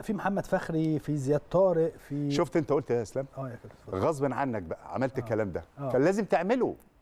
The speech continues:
Speaker 2: يعني ما تستناش لما يبقى ما فيش حد خالص بقى موجود
Speaker 1: اه، انت
Speaker 2: عشان
Speaker 1: كنت
Speaker 2: اقدر
Speaker 1: تقصد من
Speaker 2: انزل
Speaker 1: الأول
Speaker 2: من
Speaker 1: يعني.
Speaker 2: الاول،
Speaker 1: ما هو،
Speaker 2: ابتدي
Speaker 1: ما هو انت
Speaker 2: اغذي.
Speaker 1: كابتن ما تزعلش مني.
Speaker 2: اه.
Speaker 1: وعندك زياد طارق لعيب ناشئ وكويس
Speaker 2: تمام.
Speaker 1: وهايل ورائع و
Speaker 2: تمام.
Speaker 1: وكل حاجه، هي دي القايمه. وعندك شريف عبد المنعم، عشان ما نقولش بس حد.
Speaker 2: كويس.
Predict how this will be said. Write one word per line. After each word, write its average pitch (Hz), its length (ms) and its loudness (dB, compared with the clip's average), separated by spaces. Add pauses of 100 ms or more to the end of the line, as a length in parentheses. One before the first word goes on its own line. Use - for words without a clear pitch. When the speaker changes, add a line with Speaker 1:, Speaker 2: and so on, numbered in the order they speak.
(460)
Speaker 2:
يعني 117 300 2
ما 127 100 2
تستناش 147 640 0
لما 135 300 4
يبقى 156 200 2
ما 123 100 0
فيش 165 160 -6
حد 147 220 -2
خالص 165 380 0
بقى 175 220 2
موجود 151 360 0
Speaker 1:
اه، - 500 -10
انت 160 60 4
Speaker 2:
عشان 151 200 0
Speaker 1:
كنت 185 100 0
Speaker 2:
اقدر 165 80 2
Speaker 1:
تقصد 175 140 2
من 226 40 0
Speaker 2:
انزل 247 300 0
Speaker 1:
الأول 147 340 -4
Speaker 2:
من 127 60 -6
Speaker 1:
يعني. 175 120 0
Speaker 2:
الاول، 226 440 4
Speaker 1:
ما 156 60 -2
هو، 170 40 0
Speaker 2:
ابتدي 165 200 0
Speaker 1:
ما 214 180 2
هو 165 40 6
انت 147 80 2
Speaker 2:
اغذي. 220 100 4 (160)
Speaker 1:
كابتن 202 120 -2
ما 160 60 -8
تزعلش 156 320 -6
مني. 131 300 -10
Speaker 2:
اه. 107 180 6
Speaker 1:
وعندك 190 320 -4 (800)
زياد 156 240 2
طارق 208 380 2 (320)
لعيب 151 240 -4
ناشئ 170 240 -4
وكويس 196 320 4
Speaker 2:
تمام. 117 100 4 (100)
Speaker 1:
وهايل 226 160 2
ورائع 214 360 0
و 175 340 -4
Speaker 2:
تمام. 113 360 2 (840)
Speaker 1:
وكل 208 280 -2
حاجه، 214 300 0
هي 190 100 0
دي 185 100 -2
القايمه. 214 420 2
وعندك 180 340 2
شريف 196 200 -4
عبد 180 140 0
المنعم، 165 340 2
عشان 156 160 -4
ما 160 60 0
نقولش 180 200 0
بس 165 220 -2
حد. 165 140 0
Speaker 2:
كويس. 131 380 2